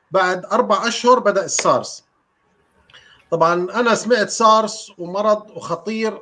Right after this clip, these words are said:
أنا أصلًا يعني بادي الماجستير لسه يا، يما ها. ما فيش،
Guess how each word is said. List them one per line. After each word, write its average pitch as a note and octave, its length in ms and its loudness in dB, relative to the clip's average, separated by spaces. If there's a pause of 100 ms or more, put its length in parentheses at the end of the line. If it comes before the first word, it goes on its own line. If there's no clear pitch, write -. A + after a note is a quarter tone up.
أنا F#3+ 280 -2
أصلًا F#3 400 -2
يعني F3+ 260 0
بادي F3+ 640 2
الماجستير F#3 760 0
لسه F#3+ 400 0
يا، F#3 240 2
يما F#3+ 340 2
ها. F3 360 2 (420)
ما D#3 60 0
فيش، C3+ 480 0